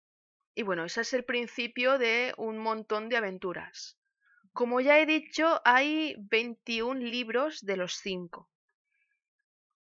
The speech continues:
Y en el noveno,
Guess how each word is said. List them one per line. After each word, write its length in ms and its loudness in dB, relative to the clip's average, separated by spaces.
Y 580 -4
en 160 0
el 220 2
noveno, 560 6